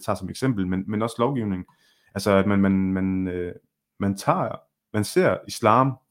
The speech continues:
og, og Koranen højere end grundloven. Det er jo tit den der, man kan, hvad vægter man højst? Den, det er egentlig meget forsimplet sagt, men det er rigtigt nok, ikke? Altså, væ-, vægter man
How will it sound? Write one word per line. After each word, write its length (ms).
og, 280
og 160
Koranen 420
højere 300
end 120
grundloven. 400
Det 20
er 40
jo 100
tit 160
den 160
der, 140
man 320
kan, 100
hvad 120
vægter 220
man 120
højst? 320
Den, 160
det 80
er 80
egentlig 200
meget 280
forsimplet 400
sagt, 220
men 160
det 160
er 80
rigtigt 240
nok, 160
ikke? 100
Altså, 140
væ-, 260
vægter 220
man 140